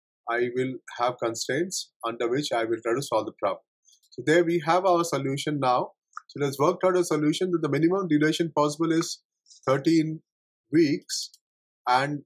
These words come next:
we will incur a cost of ninety-one thousand dollars if we have to reduce the duration to a minimum of thirteen weeks. So there you see that it has calculated that I can finish activity in three weeks,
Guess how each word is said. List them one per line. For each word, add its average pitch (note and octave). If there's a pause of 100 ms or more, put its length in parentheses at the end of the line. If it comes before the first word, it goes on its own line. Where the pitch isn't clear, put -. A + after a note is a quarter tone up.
(140)
we C#3+
will E3
incur D#3+
a D#3+
cost D3+
of D3+
ninety-one D#3
thousand D3+
dollars C#3+
if C3
we C#3+
have C#3+
to D3+
reduce C#3+
the C#3+
duration C3+
to C#3
a B2+
minimum C3
of E3
thirteen B2
weeks. - (420)
So B2+
there D#3+
you D#3
see F#3
that D#3+
it D3
has D3+
calculated D#3+ (500)
that C#3
I C#3
can C#3+
finish E3+
activity D3
in C3 (100)
three C#3
weeks, D3